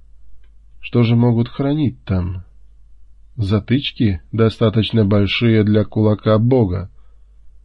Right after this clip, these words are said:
Машины, достаточно большие, чтобы доставлять их на место, вставлять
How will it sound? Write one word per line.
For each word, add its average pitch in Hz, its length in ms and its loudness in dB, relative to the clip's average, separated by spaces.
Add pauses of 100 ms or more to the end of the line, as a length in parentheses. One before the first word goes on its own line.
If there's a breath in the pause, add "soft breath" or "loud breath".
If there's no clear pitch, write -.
(1000)
Машины, 117 560 0
достаточно 123 720 0
большие, 107 560 2
чтобы 107 380 0
доставлять 107 640 2
их 120 160 -2
на 110 100 2
место, 101 460 0
вставлять 98 640 -2